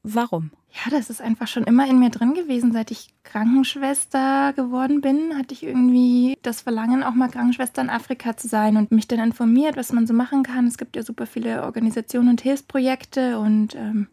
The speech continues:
Speaker 2: hab das dann gegoogelt und bin auf Mercy Ships gestoßen und hab dann auch noch gesehen, dass der Sitz in meiner Heimatstadt ist und dachte mir, so, das ist jetzt quasi meine Bestimmung. Hab mich beworben, bin genommen worden und ja, hab's wieder gemacht.
Speaker 1: Sandra, gibt es Patienten, die du getroffen hast und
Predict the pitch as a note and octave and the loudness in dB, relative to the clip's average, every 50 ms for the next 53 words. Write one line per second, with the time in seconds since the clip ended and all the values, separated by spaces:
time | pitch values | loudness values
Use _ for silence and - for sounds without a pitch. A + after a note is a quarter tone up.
0 | _ _ - G#3+ - - A#3+ A3 - A#3 A3 A3 A3 G3 G3+ A#3 C#4+ E4 F4 E4+ | _ _ -10 -8 -6 -6 -6 -4 0 2 2 4 4 4 4 4 4 4 4 4
1 | C#4 C4 A#3+ A#3 A3 G#3+ G#3+ - A3 G#3+ A3+ A#3 - C4 - - C4 - - - | 4 4 4 4 2 0 0 0 0 0 0 0 -4 -6 -6 -6 -8 -8 -10 -10
2 | C4 A#3 - - B3+ B3+ C4+ C4+ - C#4+ C4+ C4 B3 A#3 A3+ A3+ A3+ A3+ - - | -10 -8 -6 -4 -2 -2 -2 0 0 2 4 4 4 4 4 4 2 2 -2 -4
3 | - A3+ A3+ A3 A3+ A3+ A3+ A3+ - A3+ G#3+ A#3 A#3 A#3 A#3 A3+ - - A3 A3 | -4 -2 0 0 0 0 0 0 -2 -2 -2 0 2 2 2 0 0 -2 -2 -2
4 | A#3 - - A#3+ A3+ A3+ A3 G#3+ G#3+ G#3 G#3+ A3 A#3 B3+ B3 - - B3+ B3 B3 | -4 -2 -2 0 2 2 2 2 0 0 2 2 2 2 0 -2 -4 -4 -4 -2
5 | - A#3+ - A#3 A3 A3 G#3 - - G#3+ G3+ - G3+ G#3 - A3 - - A3+ - | -4 -2 0 0 0 0 -2 -2 -2 -2 -2 -2 -4 -8 -8 -10 -10 -10 -8 -8
6 | - G#3+ - - - - G#3 A3 G#3+ G#3+ A3 G#3+ A3 A3 A#3 A3+ - - - A#3+ | -8 -8 -8 -8 -8 -6 -4 -2 0 0 0 0 0 0 -2 -4 -4 -2 0 2
7 | B3+ C4+ C#4+ D#4+ E4+ E4 _ - _ _ _ - - - - B3 A3 - - - | 2 2 2 0 -4 -8 _ -20 _ _ _ -6 -6 -4 -2 -2 -4 -4 -6 -8
8 | A3 G#3+ G#3+ G#3+ A3+ A3+ B3 B3+ C4 B3+ B3 B3 B3+ A#3 G#3+ G#3 G#3 G#3+ A3 A#3 | -6 -4 -2 -2 0 4 4 4 4 6 4 6 6 6 4 4 4 4 4 4
9 | A#3+ B3 C4+ D4 F4 F#4+ G4+ G4+ F#4 F#4+ - _ - B4 E4 A#3 G#3+ - - D4+ | 4 2 0 -2 -4 -6 -8 -10 -10 -10 -12 _ -4 -4 -4 -4 -4 -8 -10 -12
10 | - - - A3+ A3 G#3 A3 G#3+ G#3+ A3 A3 - - - A3 - - _ - - | -8 -4 -2 -2 0 0 0 0 -2 -2 -4 -6 -8 -8 -8 -8 -12 _ -16 -14
11 | - - - - - - - G#3+ G#3 G#3 G#3 G#3 G3+ G3+ F#3+ - - - _ _ | -14 -14 -16 -18 -18 -8 -4 -2 -2 0 0 -2 -2 -2 -2 -4 -6 -10 _ _
12 | - - A#3 - - C4+ B3+ A#3+ - - - - - - - - - - F#3 F3+ | -12 -10 -10 -6 -4 -4 -4 -4 -4 -8 -10 -12 -14 -10 -8 -6 -4 -2 -2 0
13 | A3 B3 - C4+ C4 B3+ B3 B3 A#3+ A3+ A#3+ - - - - G#3 A3 - - A3+ | 0 0 0 0 0 0 -2 -2 -2 -4 -4 -6 -6 -6 -6 -8 -6 -4 -4 -4
14 | A3 G#3+ - G#3+ A3 A3+ - - - - - - - - F#3 F3+ F3 - - - | -4 -2 -4 -4 -4 -4 -6 -8 -10 -10 -12 -14 -10 -8 -6 -4 -4 -6 -6 -8
15 | - - - | -12 -14 -16